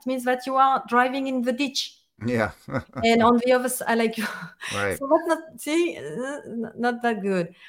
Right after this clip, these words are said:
Speaker 2: Or you have no hands
Speaker 1: Um,
Speaker 2: on the wheel at all. You're just letting it go wherever it's gonna go,
Speaker 1: and
Speaker 2: and,
Speaker 1: it's
Speaker 2: yeah.
Speaker 1: bumpy and it's
Speaker 2: <laughs>
Speaker 1: uncomfortable, and so that's something, like, you're not,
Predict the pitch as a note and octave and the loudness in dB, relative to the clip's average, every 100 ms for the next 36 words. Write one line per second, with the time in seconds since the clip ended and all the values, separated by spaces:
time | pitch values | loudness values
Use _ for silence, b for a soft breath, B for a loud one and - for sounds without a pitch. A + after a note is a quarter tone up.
0 | B - C3 F3 E3+ E3+ E3 - - F#2+ | B -6 -2 2 2 2 0 -2 -4 -6
1 | F#2 G#2 G2+ F#2+ G2 F#2+ D#2+ D#2+ E2 - | -4 0 2 2 0 0 -2 -4 -6 -6
2 | F#2+ F2 E2 - F#2 F#2 E2 D#2+ F#2 F#2 | -6 -6 -10 -4 -2 -2 -4 -6 -2 -2
3 | F2+ F2 - F2+ F2 G#2 F2+ D#2 D2+ D3+ | -2 -4 -8 -8 -2 0 0 -2 -8 -2
4 | C4 C4+ B3+ D4 C#4+ C#4 B3+ G3+ F3+ F3 | 2 2 2 0 0 0 0 0 -2 -6
5 | F#3 A#3 A3+ B3+ A#3+ B3 A#3 A#3 A#3 A#3 | -4 -4 -2 -4 -2 -4 0 2 2 2
6 | A3 F3 E3 E3 - F3+ F3 G3+ G3+ G3 | 0 -2 -4 -6 -8 -12 -8 -4 -2 -2
7 | A#3 B3 - A#3+ A#3 A#3 A3+ G#3+ G#3 G#3+ | -2 -4 -4 -4 -2 -2 0 -2 -2 -2
8 | G#3 G#3 G3+ | 0 0 0